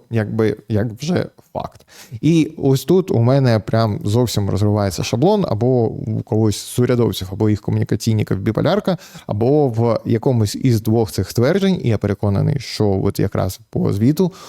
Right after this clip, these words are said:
урядовці збрехали. Я не буду довго зупинятися щодо, в принципі, всієї цієї ідеї. Переконаний так само, що ніфіга вони не подадуть або не приймуть. Просто давайте зафіксуємо, що ось так виглядає вся програма дій уряду.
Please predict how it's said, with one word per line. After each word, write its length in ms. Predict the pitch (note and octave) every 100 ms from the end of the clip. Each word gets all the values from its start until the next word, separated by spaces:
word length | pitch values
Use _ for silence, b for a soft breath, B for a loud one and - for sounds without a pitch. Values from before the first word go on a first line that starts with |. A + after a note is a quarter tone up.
| B
урядовці 540 | B2+ A2 G#2 B2+ - A2+
збрехали. 720 | G2 F#2+ - A#2 - - - B B B
Я 160 | D#3 F#3
не 180 | C#3+ D#3
буду 240 | D#3+ B2
довго 380 | A#2+ B2+ G#2+ G2+
зупинятися 800 | G2+ G#2+ B2+ A#2+ G2+ - - G#2
щодо, 520 | - A2 G#2 G#2 F#2+
в 80 | G2+
принципі, 640 | - A#2 - - G#2 G2+ B B B
всієї 260 | - B2 A2
цієї 360 | - A#2 A#2
ідеї. 400 | C3+ A3+ G#3+ D#3
Переконаний 680 | - B2+ D#3 F3+ D#3+ A#2 G2
так 160 | - -
само, 280 | C3 G#2
що 240 | G#2 - G#2+
ніфіга 440 | G#2 A#2 C3 C3
вони 240 | G#2 G#2+ G#2
не 100 | A2
подадуть 420 | B2+ A#2+ A#2 -
або 240 | G2+ A#2+
не 140 | G#2 C3+
приймуть. 420 | A3+ A3+ C#3+ -
Просто 360 | F#3 F3+ - - B B B A2+
давайте 420 | C3 D#3+ A2+ -
зафіксуємо, 800 | G#2 A#2+ C#3 - D#3+ F3 D#3 A2+
що 380 | - A2 A2+ G#2
ось 140 | G#2
так 220 | - A#2 G2+
виглядає 580 | G2 G2 G2+ A2+ G2+
вся 300 | - - G2
програма 580 | - - F#2+ G#2 G#2 F#2+
дій 320 | G2+ G#2 A2 -
уряду. 380 | A2 - -